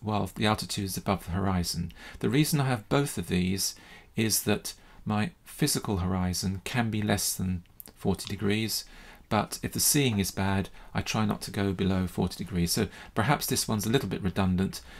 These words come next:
but there are a few places on my horizon which go above forty degrees, and hence I have the two loop conditions together, which means I never have a situation where it's trying to image through an obstacle. The next event coming up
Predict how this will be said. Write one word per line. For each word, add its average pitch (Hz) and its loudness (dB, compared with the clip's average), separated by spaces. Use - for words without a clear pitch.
but 85 -6
there 110 0
are 120 4
a 107 0
few 147 0
places 104 0
on 95 0
my 95 2
horizon 92 0
which - -6
go 98 -2
above 98 -2
forty - 0
degrees, 87 -2
and 98 0
hence 110 0
I - 2
have 185 0
the 101 -2
two 107 0
loop 123 4
conditions 90 0
together, 87 4
which - -4
means 95 2
I 98 0
never 101 4
have 87 2
a 87 0
situation 92 0
where 95 2
it's - -2
trying 92 2
to 90 0
image 95 2
through - 0
an 92 2
obstacle. - -4
The 147 0
next 196 4
event 156 4
coming 123 -2
up - 2